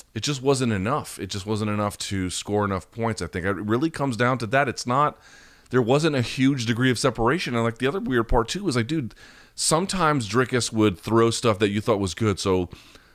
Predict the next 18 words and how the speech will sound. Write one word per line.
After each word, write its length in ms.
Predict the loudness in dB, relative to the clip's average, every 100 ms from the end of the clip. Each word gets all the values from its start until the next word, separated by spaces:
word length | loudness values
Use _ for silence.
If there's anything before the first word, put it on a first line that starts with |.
| 2
right, 200 | 2 2
from 140 | 0
the 60 | 0
southpaw 420 | 2 0 2 2
stance, 480 | 2 0 0 -2 -8 -16 -20 -8
what 240 | 2 2
would 100 | 2
Dricus 320 | 0 0 -2
do 140 | -2 0
there? 280 | 2 0 -2 -12 _ _ _ _ _ _ _ _ _ -20 -10
The 80 | -4
body 280 | 2 2 2
kick 260 | -4 -8 -6
was 120 | -8
a 60 |
big 200 | -8 -12
one, 180 | -12 -14 -10
right? 260 | -6 -6